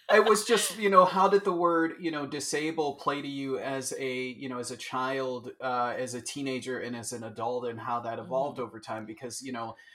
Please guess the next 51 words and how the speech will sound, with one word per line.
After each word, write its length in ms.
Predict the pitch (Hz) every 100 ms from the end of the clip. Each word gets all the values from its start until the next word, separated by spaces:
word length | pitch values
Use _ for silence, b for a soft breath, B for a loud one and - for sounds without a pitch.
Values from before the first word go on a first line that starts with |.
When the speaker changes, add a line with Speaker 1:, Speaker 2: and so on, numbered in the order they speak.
| B B
Speaker 1:
uh, 200 | 127 123 117
a-, 160 | 151 147
again, 280 | 165 190 170
I, 380 | 151 165 165 - - - - _ _ _
whenever 480 | 180 170 185 185 185
I 180 | 147 156
thought 300 | - 151 135
of 100 | 135
a, 140 | 135
a 140 | 143 131
disabled 580 | 135 - 135 131 131
person, 440 | - 143 - 127 123
it 180 | 147 139
was 340 | 139 151 147
what 200 | 135 131
we 80 | 135
saw 320 | 127 120 117
on 120 | 120 123
television. 640 | - 185 196 120 107 117
It 80 | 117
was 140 | 117
usually 380 | 131 123 127 123
someone 500 | - 120 123 123 123
in 80 | 113
a 60 |
wheelchair, 500 | 123 135 139 - 104 104
and 120 | 127
it 60 | 120
was 80 |
always 560 | 117 131 131 131 127 -
the 80 | 117
wheelchair, 460 | 123 139 - 95 -
right? 240 | 113 120 123 B B -
And 160 | 139
so 220 | - 147
we 140 | 135 131
got 280 | 139 143 139
used 200 | 135 -
to 100 | 135
ramps 400 | 139 160 - -
because 300 | 123 135 127
there 120 | 123
are 60 | 120
people 300 | 131 123 120
with 140 | 117
wheelchairs, 760 | 135 156 113 - 107 98 - - b b _ -
but 120 | 151
we 80 | 160
didn't 240 | 180 165
think 260 | 170 180 190
about 320 | 147 139